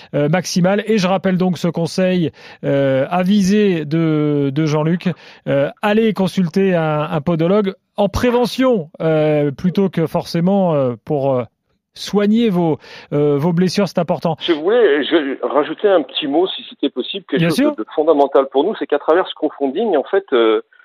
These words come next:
Speaker 2: euh, comme, euh, chez nous, euh, nos valeurs principales sont celles de, de réussir pour servir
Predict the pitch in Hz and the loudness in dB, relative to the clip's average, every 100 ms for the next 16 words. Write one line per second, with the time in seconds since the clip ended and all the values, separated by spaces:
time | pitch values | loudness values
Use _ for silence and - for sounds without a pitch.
0 | - - 110 107 110 - 127 123 117 110 | -20 -4 0 2 0 0 -2 0 -2 -2
1 | 104 101 - 135 156 175 170 120 107 101 | -4 -6 -6 -4 -2 0 2 4 2 0
2 | _ - _ 117 120 117 127 139 - 147 | _ -20 _ -4 -2 2 2 2 -4 -6
3 | - 135 160 151 - 113 135 123 107 98 | -6 0 0 0 -4 -4 -2 -2 -4 -4
4 | 107 104 101 131 127 - 139 - 123 - | -2 -4 -4 -6 -4 -4 -6 -4 -8 -2
5 | 110 139 202 | -2 -2 -4